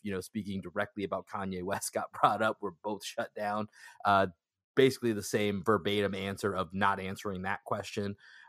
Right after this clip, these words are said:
Um, but I, you know, I, I, I think Jaylen Brown is just a very unique individual who you said before is kind of, you know, a, a, a, a lineage to, to the past and Bill Russell and being,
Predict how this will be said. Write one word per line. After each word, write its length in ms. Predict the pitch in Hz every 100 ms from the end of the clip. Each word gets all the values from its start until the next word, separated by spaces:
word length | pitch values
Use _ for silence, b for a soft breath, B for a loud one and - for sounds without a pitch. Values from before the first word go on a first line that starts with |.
| -
Um, 420 | 110 107 101 101 -
but 240 | 180 180
I, 100 | 135
you 200 | 147 151
know, 80 | 156
I, 120 | 143
I, 280 | 139 143 135
I 40 | 147
think 160 | 165
Jaylen 260 | 151 151 143
Brown 240 | 123 131
is 100 | 107
just 220 | - 104 110
a 280 | 104 98
very 380 | 95 107 110 113
unique 560 | 107 92 95 92 120 117
individual 680 | 101 90 92 87 92 95 98
who 340 | 104 95 92 - _ _ _ _ _ _
you 180 | 127 156
said 260 | - 131
before 640 | 104 98 131 131 104 92 90 -
is 300 | 101 92 -
kind 400 | - 117 113 107
of, 240 | 98 90 _ _
you 140 | - 98
know, 160 | 92
a, 160 | 92 90 - 98 -
a, 40 | 95
a, 120 | 90 - _ _ _ _ _ -
a 40 |
lineage 640 | 101 104 127 117 95 90 -
to, 300 | - 98 90 87
to 100 | 101
the 80 |
past 480 | 104 - 104 98 -
and 140 | 101 95
Bill 180 | 101
Russell 380 | 95 101 - 90
and 100 | 92
being, 360 | 92 104 95